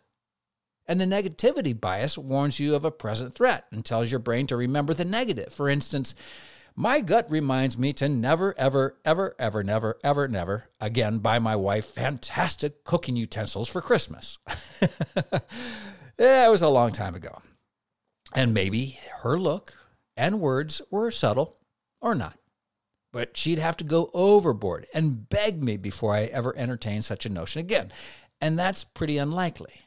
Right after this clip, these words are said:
To learn from our mistakes, we have to remember, and negativity bias helps us to do that. But keeping this in mind, recall the earlier podcast on marriage and happy couples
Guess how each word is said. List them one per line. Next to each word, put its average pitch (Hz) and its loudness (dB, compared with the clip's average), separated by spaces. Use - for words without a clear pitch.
To 151 0
learn 208 0
from 139 -2
our 131 0
mistakes, - -4
we 139 -4
have 170 -4
to 180 -4
remember, 143 -2
and 135 0
negativity 139 -2
bias 101 -2
helps 107 -8
us 110 -6
to 156 -8
do 196 0
that. - -10
But 165 -4
keeping 240 -2
this 208 -2
in 160 0
mind, 85 -6
recall 175 4
the 156 -2
earlier 143 0
podcast 98 -6
on 113 -2
marriage 120 2
and 107 -6
happy 135 -4
couples 123 -2